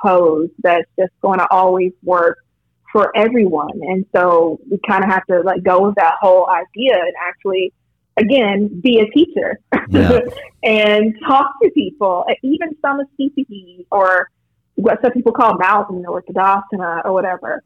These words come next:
Speaker 2: Yeah.
Speaker 1: That's not even universal,
Speaker 2: Mm.
Speaker 1: right? Some people may
Speaker 2: Yeah.
Speaker 1: need their feet wider. Some
Speaker 2: Yeah.
Speaker 1: people may need to turn their toes out. Some people might like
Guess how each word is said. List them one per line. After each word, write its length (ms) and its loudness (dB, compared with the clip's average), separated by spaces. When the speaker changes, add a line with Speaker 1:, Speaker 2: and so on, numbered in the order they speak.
Speaker 2:
Yeah. 300 -2
Speaker 1:
That's 360 0
not 160 2
even 320 -2
universal, 680 -8
Speaker 2:
Mm. 220 -2
Speaker 1:
right? 280 0
Some 140 0
people 220 2
may 160 4
Speaker 2:
Yeah. 80 2
Speaker 1:
need 160 0
their 140 2
feet 260 -4
wider. 680 2
Some 140 -4
Speaker 2:
Yeah. 140 0
Speaker 1:
people 140 -4
may 180 -2
need 200 -6
to 60 -20
turn 200 0
their 160 2
toes 280 4
out. 340 -6
Some 140 -6
people 260 -2
might 280 2
like 160 -4